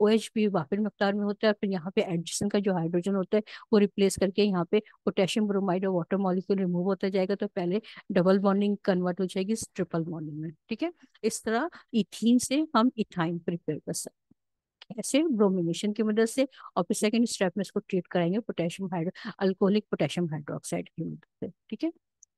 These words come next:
अच्छा, question number fifteen हमारा है। फ़िफ़्टीन में हमें क्या करना है,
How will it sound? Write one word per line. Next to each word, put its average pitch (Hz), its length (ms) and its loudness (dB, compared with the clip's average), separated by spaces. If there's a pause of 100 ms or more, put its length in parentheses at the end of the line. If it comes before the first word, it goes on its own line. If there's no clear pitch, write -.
(160)
अच्छा, - 280 -2
question 233 300 4
number 233 340 6
fifteen 247 520 2
हमारा 226 320 0
है। 220 240 0
फ़िफ़्टीन 220 500 -4
में 220 100 -2
हमें 220 200 -2
क्या 208 160 0
करना 214 300 -2
है, 226 180 -2